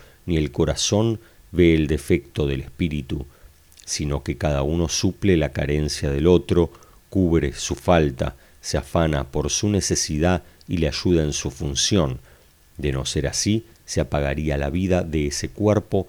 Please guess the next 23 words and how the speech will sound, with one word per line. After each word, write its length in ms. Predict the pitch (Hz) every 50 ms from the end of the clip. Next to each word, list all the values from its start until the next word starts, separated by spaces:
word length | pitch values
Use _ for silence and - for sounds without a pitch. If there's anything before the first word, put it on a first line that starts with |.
| - - _
se 180 | - - - 80
iría 320 | 78 76 85 85 85 76
de 220 | 71 73 76 85 90
él 180 | 87 82 - -
el 140 | 80 71
espíritu 640 | 65 65 - - 87 82 78 78 69 - - 73 - -
y 100 | - -
se 220 | - - 82 76
desgarraría 840 | 71 82 80 - - 82 76 - 78 78 73 73 69 67 71 71 - -
el 200 | 78 69 67 -
cuerpo. 520 | - 80 76 71 71 67 - - - - _ _ - - - -
Tampoco 680 | - - 76 73 - 85 85 80 - - 87 85 82
hay 140 | 82 80 76
envidia 520 | 71 69 71 85 82 80 82 85 85 80
entre 280 | 82 80 71 - - 73
las 200 | 69 67 - -
tuercas 640 | - 87 87 87 85 85 85 - - 87 78 - -
de 80 | - 71
la 100 | 67 69
fábrica 560 | - - 82 82 80 80 78 80 - - 78
y 60 | 73
sus 240 | 65 - - 71 60
maquinarias, 840 | 71 69 65 69 71 80 92 95 90 80 73 76 73 71 - -